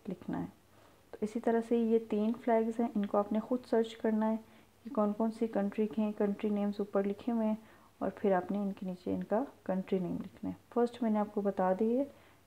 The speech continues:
सऊदी अरेबिया का है, और ये थ्री फ्लैग्स आपने ख़ुद सर्च करने हैं। अगर आपको फिर भी पता नहीं चलता,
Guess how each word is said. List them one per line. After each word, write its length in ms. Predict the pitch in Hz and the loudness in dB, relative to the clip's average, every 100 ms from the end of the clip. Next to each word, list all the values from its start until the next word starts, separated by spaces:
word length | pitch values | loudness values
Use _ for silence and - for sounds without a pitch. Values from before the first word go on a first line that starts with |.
| _ | _
सऊदी 300 | - 202 202 214 | 0 2 4 4
अरेबिया 360 | 214 208 220 | 4 4 4
का 120 | 220 226 | 4 0
है, 200 | 262 285 - - - - | 0 -2 -6 -20 -20 -4
और 120 | 196 | -2
ये 140 | 196 208 | 0 0
थ्री 140 | - 233 | 2 0
फ्लैग्स 440 | 233 190 180 180 | 2 0 0 0
आपने 320 | 185 190 214 277 - - | -4 -2 -2 -2 -6 -6
ख़ुद 120 | 233 226 | -4 -4
सर्च 360 | - 190 - - | -4 -4 -4 -4
करने 260 | 202 196 | -2 0
हैं। 220 | 196 226 254 - - - - _ - | 0 0 -2 -8 -20 -20 -20 _ -6
अगर 240 | 196 202 | 2 4
आपको 640 | 190 190 - _ - - 196 | 4 0 -8 _ -20 -2 -2
फिर 260 | - 220 220 | 2 2 4
भी 200 | 220 226 - - | 2 0 -2 -4
पता 220 | 202 202 | 0 0
नहीं 200 | 208 208 | 2 0
चलता, 400 | 214 196 190 214 | 0 -4 0 -2